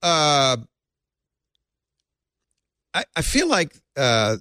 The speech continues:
there's clearly a disconnect here, that these guys have read a lot of science fiction. So have we. We, you know, we've read the Neal Stephenson books. You know, we know Snow Crash.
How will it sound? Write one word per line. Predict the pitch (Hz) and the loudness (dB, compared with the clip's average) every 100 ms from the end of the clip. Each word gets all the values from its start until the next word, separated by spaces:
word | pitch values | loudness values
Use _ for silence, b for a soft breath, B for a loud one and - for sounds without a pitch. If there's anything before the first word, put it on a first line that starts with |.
| _ _ _ _ _ _ _ - | _ _ _ _ _ _ _ -2
there's | 147 - | 0 0
clearly | - - 214 175 139 110 - _ _ - | -2 0 2 4 2 0 -6 _ _ -8
a | |
disconnect | 104 120 104 - 87 73 - | -2 0 0 -2 -4 -6 -8
here, | 52 50 _ _ _ _ | -12 -12 _ _ _ _
that | 131 131 127 _ _ _ _ _ _ _ | -2 -2 -2 _ _ _ _ _ _ _
these | 185 214 | -2 0
guys | 175 190 135 | 0 -2 0
have | 131 101 | 0 2
read | 120 | 2
a | 104 | 2
lot | 95 101 | 2 2
of | 135 | 2
science | - 113 110 | 2 0 0
fiction. | - 92 139 | -2 -2 -2
So | 127 208 | 0 0
have | 139 | 0
we. | 98 110 151 - _ _ - | 0 0 -2 -10 _ _ -8
We, | 190 190 - | -6 -6 -6
you | 185 | -2
know, | 135 160 175 - _ _ _ _ - | 0 -2 -6 -14 _ _ _ _ -6
we've | 185 180 | -2 2
read | 160 135 | 2 2
the | 123 | 2
Neal | 117 107 | 2 2
Stephenson | - 113 98 95 95 95 95 | 0 -2 -2 -2 0 -2 -4
books. | - - 85 98 113 - - | -10 -12 -2 0 0 -2 -2
You | 127 | 0
know, | 101 | 0
we | 120 147 | 2 2
know | 135 | 2
Snow | 127 - 104 | 2 2 0
Crash. | - 87 85 139 - | 0 -2 0 -2 -6